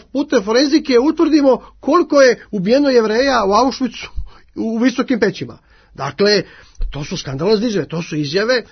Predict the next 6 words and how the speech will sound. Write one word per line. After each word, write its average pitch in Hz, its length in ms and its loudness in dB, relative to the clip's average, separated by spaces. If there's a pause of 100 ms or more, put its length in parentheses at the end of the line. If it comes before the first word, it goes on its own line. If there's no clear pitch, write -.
(300)
koje 175 480 -2 (320)
vređaju 196 720 -4 (560)
<clears throat> 135 640 -16
ne 139 160 -6
samo 262 220 2
žrtve, 220 440 -2